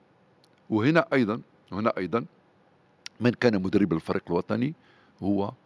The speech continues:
آه، إيرفي رونار، فرنسي، تعرفه أنت.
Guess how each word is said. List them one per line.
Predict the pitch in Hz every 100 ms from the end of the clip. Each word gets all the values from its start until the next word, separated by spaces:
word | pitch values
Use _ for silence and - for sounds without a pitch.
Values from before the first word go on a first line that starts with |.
| _ _ -
آه، | 85 - 101
إيرفي | 82 80
رونار، | 65 60 - - _ _ _ _ _ _ _ -
فرنسي، | 98 85 87 - - - -
تعرفه | - - 139
أنت. | 123